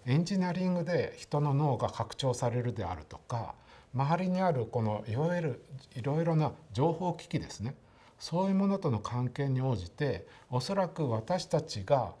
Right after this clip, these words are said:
今後何千年かけて、もしくは何万年かけて、えー、手に入れるような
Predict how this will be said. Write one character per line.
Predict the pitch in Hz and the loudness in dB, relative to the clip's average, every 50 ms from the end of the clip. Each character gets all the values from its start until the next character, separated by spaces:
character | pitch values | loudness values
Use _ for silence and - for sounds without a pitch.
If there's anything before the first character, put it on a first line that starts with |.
| - - - _ - | -20 -20 -20 _ -4
今 | - - 156 165 165 170 | 2 4 4 6 6 4
後 | 160 - 160 120 101 110 127 | 4 6 4 4 4 0 0
何 | 107 110 135 147 160 165 | 0 2 4 4 4 2
千 | 160 170 170 170 170 | 2 2 2 2 4
年 | 170 175 175 170 | 2 2 2 0
か | 160 - 170 165 | 0 -2 -4 -2
け | - 139 | -2 -4
て、 | - - - 185 170 131 98 - - - - - | -4 -4 -2 0 0 0 0 -2 -10 -20 -14 -4
も | - 123 131 | -2 0 0
し | 131 - | 0 0
く | - | -2
は | 104 92 | -2 0
何 | 95 113 135 160 175 175 | 2 4 4 4 4 2
万 | 185 180 175 170 | 2 2 2 2
年 | 170 175 175 165 | 2 2 0 0
か | - 165 170 | -2 -2 -2
け | - 156 | -2 -2
て、 | 160 - - 160 165 160 - - - - - - 135 | -2 0 2 0 0 0 -4 -12 -20 -20 -10 -4 0
え | 120 107 | 0 0
ー、 | 98 | 0
手 | - 160 175 | 0 0 0
に | 185 175 | 2 2
入 | 151 110 | 2 2
れ | 120 113 | 2 0
る | 104 120 | 0 0
よ | 120 104 87 | 0 0 0
う | |
な | 78 71 - | -4 -8 -12